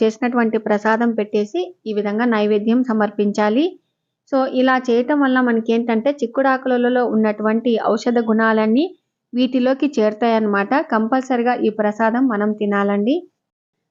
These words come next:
ఆ తర్వాత మామూలుగా అక్కడ నేను చిన్న వినాయకుడిని పెట్టానండి. So ఫస్ట్ అయితే వినాయకునికి అష్టోత్తరం చేసుకున్న తర్వాత,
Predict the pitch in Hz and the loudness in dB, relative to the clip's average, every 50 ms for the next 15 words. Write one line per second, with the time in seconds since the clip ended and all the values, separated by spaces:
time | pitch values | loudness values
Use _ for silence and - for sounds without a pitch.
0 | _ - 247 262 269 277 269 254 254 269 269 277 277 269 247 233 226 226 247 240 | _ -2 -2 -2 0 0 0 0 2 2 2 0 0 0 0 0 0 0 0 2
1 | 226 226 233 247 269 277 294 285 247 262 254 240 233 226 226 220 220 214 - 247 | 2 2 2 2 2 2 2 0 0 0 0 0 0 0 0 0 0 0 0 0
2 | 220 226 254 254 247 233 226 226 226 220 226 240 240 233 - - - - 226 214 | 0 2 2 2 2 2 2 0 0 0 0 0 0 0 -2 -4 -2 -2 -2 0
3 | 214 220 220 220 233 302 359 - - _ _ _ _ _ - 262 262 262 262 240 | 0 0 0 0 0 0 -2 -4 -10 _ _ _ _ _ -4 -2 -2 0 0 -2
4 | 247 247 - 285 277 277 277 262 247 240 220 214 220 226 226 233 233 247 233 226 | -2 -2 -2 -2 0 0 0 0 0 0 0 0 0 0 0 -2 -2 -4 -4 -2
5 | 240 226 208 214 214 - 220 214 214 226 226 226 226 226 220 214 214 - - 208 | 0 -2 -2 -2 -2 -2 -2 -2 0 0 -2 -2 0 0 0 -2 -2 -4 -6 -4
6 | 208 214 208 214 208 208 208 208 208 208 208 277 311 370 | -2 -2 -2 0 0 0 0 0 0 0 0 -2 -2 -2